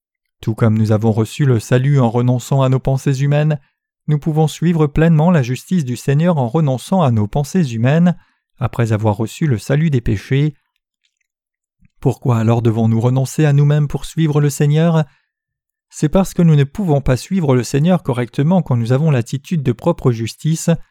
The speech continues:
En d'autres termes, nous devons renoncer à nous-mêmes et suivre le Seigneur que nous soyons droits ou pas. Comment faisons-nous, au fait ? Ne poursuivons-nous pas toujours ce que nous désirons même après avoir reçu le salut de nos péchés par Dieu ?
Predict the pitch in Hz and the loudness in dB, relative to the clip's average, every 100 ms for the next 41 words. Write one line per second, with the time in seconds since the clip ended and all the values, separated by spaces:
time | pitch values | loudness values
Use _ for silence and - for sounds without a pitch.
0 | _ _ _ _ _ _ _ _ 135 135 | _ _ _ _ _ _ _ _ -2 -2
1 | 147 120 127 127 139 139 - _ _ _ | -2 -2 0 0 0 -4 -10 _ _ _
2 | 117 107 104 110 107 113 117 - 127 117 | -4 0 0 0 0 0 -2 0 0 0
3 | 120 127 135 117 - 147 139 135 135 - | 0 0 0 -2 -4 -4 -2 0 0 0
4 | 135 151 165 - 127 120 - 123 120 117 | 0 2 0 0 -2 -2 -2 -2 0 -2
5 | 123 156 117 - 139 170 - _ _ _ | 0 0 0 0 0 0 -4 _ _ _
6 | _ _ _ - 110 101 - 107 117 156 | _ _ _ -2 0 0 -2 -2 0 2
7 | 175 139 160 175 - 131 _ _ _ _ | 2 2 0 0 0 -6 _ _ _ _
8 | _ _ - 113 - - - 120 120 117 | _ _ -2 -2 -2 -6 -6 -4 -2 -2
9 | 110 123 - 151 156 170 - 143 143 139 | 0 -2 -2 -2 -2 -4 0 2 2 0
10 | 139 147 165 175 160 147 139 147 143 135 | 0 0 2 2 2 0 0 0 0 2
11 | 131 139 143 175 165 143 147 156 160 143 | 0 -2 -2 -2 -2 0 0 2 2 2
12 | 139 147 139 156 160 143 139 180 | 0 0 -2 -2 0 0 0 0